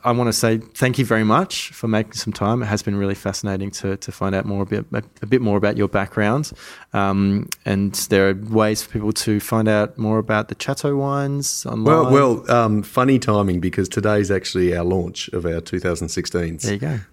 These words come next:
Speaker 2: So I don't do anything in halves, everything all on the same day.
Speaker 1: <laughs>
Speaker 2: But, um, yeah, so we've just, um, released our twenty sixteens. And, um, Daisy's on the computer, manning the phones,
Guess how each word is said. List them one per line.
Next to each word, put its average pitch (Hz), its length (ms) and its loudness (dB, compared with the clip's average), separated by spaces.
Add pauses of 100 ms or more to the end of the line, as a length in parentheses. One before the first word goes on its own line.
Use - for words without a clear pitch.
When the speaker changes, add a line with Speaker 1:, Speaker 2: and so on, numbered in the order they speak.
Speaker 2:
So 85 360 -4
I 95 60 0
don't 104 140 2
do 90 140 0
anything 85 220 -2
in 80 80 -4
halves, 98 320 -4
everything 92 260 0
all 87 140 0
on 85 80 -4
the 87 80 -4
same 87 240 -8
day. 87 260 0 (340)
Speaker 1:
<laughs> 165 200 6
Speaker 2:
But, 113 260 2
um, 101 580 2
yeah, 98 180 0
so 104 140 0
we've 101 200 0
just, 98 440 0
um, 87 340 -2
released 87 440 -2
our 85 120 -4 (100)
twenty 90 320 -4
sixteens. 233 760 -4 (420)
And, 92 460 0
um, 90 520 -2
Daisy's 92 680 -2
on 92 160 -2
the 87 80 -2
computer, 87 520 -2
manning 87 340 -2
the 85 60 -4
phones, 82 760 -6